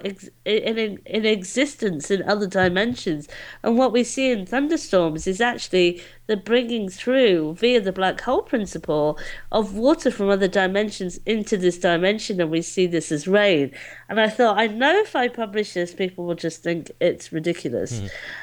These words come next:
Speaker 1: Um, so I just kinda left it for the book, you know, but the fact is that, you know, it, it kinda all makes sense if we're talking about the same process. And it was only when my, um, my partner actually found it,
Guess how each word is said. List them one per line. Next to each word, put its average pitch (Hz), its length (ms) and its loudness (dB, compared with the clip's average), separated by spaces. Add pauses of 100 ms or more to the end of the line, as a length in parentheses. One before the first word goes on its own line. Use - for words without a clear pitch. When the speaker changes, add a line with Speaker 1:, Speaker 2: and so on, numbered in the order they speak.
(160)
Speaker 1:
Um, 208 440 4
so 226 480 4
I 233 120 4
just 269 260 -4
kinda 233 220 0
left 208 340 -2
it 214 160 -6
for - 80 -14
the 190 140 -4
book, 220 440 -2
you 226 140 -4
know, 196 160 2
but 190 420 0
the 214 80 0
fact - 380 -2
is 180 300 0
that, 170 280 0
you 208 120 2
know, 165 280 2
it, 180 240 0
it 185 260 -2
kinda 190 220 0
all 190 200 0
makes 180 280 0
sense 226 320 0
if 180 300 -2
we're 175 60 -4
talking 208 320 -4
about 185 160 0
the - 40 -6
same 190 300 0
process. 185 720 -2 (600)
And 262 160 2
it 247 80 4
was 262 160 0
only 311 240 0
when 254 280 -6
my, 214 320 0
um, 196 440 -2
my 208 140 -2
partner 226 400 -4
actually 175 320 -2
found 175 380 -2
it, - 180 -2